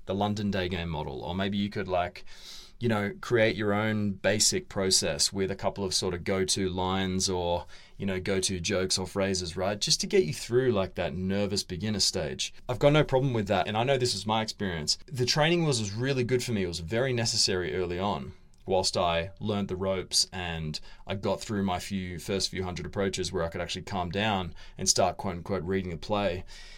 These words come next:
and then start to free flow and ad lib a little bit more. That really helped me. However, I took it too far where I overly relied on, like, the London Day Game model, where I was just so in my head where I was like,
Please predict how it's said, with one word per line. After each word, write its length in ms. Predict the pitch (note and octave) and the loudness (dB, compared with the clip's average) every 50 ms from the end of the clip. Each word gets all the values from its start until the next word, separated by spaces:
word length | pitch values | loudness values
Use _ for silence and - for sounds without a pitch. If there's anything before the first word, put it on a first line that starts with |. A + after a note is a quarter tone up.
| - - | -12 -6
and 180 | - G2 G2+ G2 | -4 -2 0 0
then 200 | G2+ G2 F#2+ F#2+ | 0 0 0 2
start 260 | - - G2+ F#2 F#2 | 2 2 2 0 -2
to 80 | - F2+ | -4 -6
free 280 | - - - G#2 G#2 | -6 -4 -2 -2 0
flow 440 | G2 - - G#2 G2 G2 G2 G2 F#2+ | -2 -2 0 0 2 2 2 2 0
and 420 | F2+ E2+ E2 E2 E2 E2 E2 D#2+ - - | 0 -2 -4 -4 -4 -4 -6 -6 -8 -6
ad 220 | F2 F2+ F2 E2+ | -6 -6 -6 -2
lib 180 | F#2 G#2 G#2 A#2 | -2 -2 0 2
a 0 | |
little 220 | A2+ B2 B2 B2 | 2 2 2 2
bit 120 | B2+ B2 A2 | 2 0 0
more. 280 | C3 D3 E3 G3 G3 - - - - | 2 2 2 0 -2 -4 -10 -2 4
That 160 | - C3 B2+ | 4 6 6
really 200 | B2+ C3+ B2 G#2+ | 6 4 4 4
helped 260 | F#2+ G#2+ A2+ A#2 - | 4 2 0 0 2
me. 140 | C#3+ D3+ D3+ | 0 0 0
However, 420 | - - G2+ G2+ A2 B2 C#3+ B2+ | 0 0 0 2 4 4 4 4
I 180 | B2 G#2+ E2 G2+ | 4 4 2 2
took 220 | G#2+ - D3+ D3+ | 0 -2 -2 -2
it 80 | D#3 - | -2 -2
too 180 | - C3+ A#2 F#2+ | 0 0 0 0
far 440 | - F#2+ G2+ G#2+ G2 C#2+ C2 - - - - | 2 2 4 4 4 2 2 -2 -8 -12 -6
where 340 | G#2 G#2 G2+ G2+ G2+ - - | -2 0 2 2 2 0 0
I 200 | G2 G2 F#2+ - - - | 0 -2 -2 -2 -4 0
overly 480 | A#2 B2 B2+ B2 C3+ C#3 B2+ B2+ A#2 | 2 2 2 4 2 2 2 2 2
relied 500 | A2 G#2+ G#2 G2+ G2 F#2+ G2 G2+ G2 F#2 | 2 2 2 4 4 6 6 6 4 2
on, 320 | F#2+ F2+ F2 F2 E2+ E2+ E2 | 0 -2 -2 -4 -4 -6 -4
like, 260 | - F2+ F2 F2 - - | -4 -4 -4 -4 -6 -8
the 360 | F#2 F#2+ F2+ F2 F2 E2+ - - - - - - - - - - - - - - | -8 -8 -6 -6 -8 -8 -10 -12 -16 -18 -18 -20 -20 -20 -20 -20 -20 -20 -12 -6
London 440 | F#2+ G2 G#2 G#2+ G#2+ G2 G2 G2+ G2+ | -2 -2 0 0 0 0 0 0 0
Day 200 | G2 G2 G2 G2 | 2 2 0 0
Game 240 | F#2 F#2+ F2+ F2+ F2+ | 0 -2 -4 -4 -2
model, 440 | F2+ F#2+ G#2 G2+ F2+ E2+ D#2+ D2+ - | -2 0 0 0 0 -2 -4 -6 -6
where 340 | G2+ G#2 G2+ G2 G2 F#2+ - | -4 -2 0 0 0 0 0
I 60 | F#2+ | -2
was 180 | G2 F#2+ F#2+ F#2 | -2 -2 -2 -4
just 200 | - G2+ - - | 0 2 2 2
so 220 | - C3+ B2+ C3+ | 4 2 2 0
in 120 | C3+ B2+ A#2+ | 0 0 0
my 140 | G#2+ F#2+ | 0 -2
head 340 | F2 E2+ G2+ G2+ G2+ F#2 E2 | -2 0 0 0 0 0 -2
where 100 | F2 E2+ | -4 -6
I 40 | E2 | -6
was 180 | E2+ E2 - F#2 | -4 -4 -4 -4
like, 100 | C#2 | -4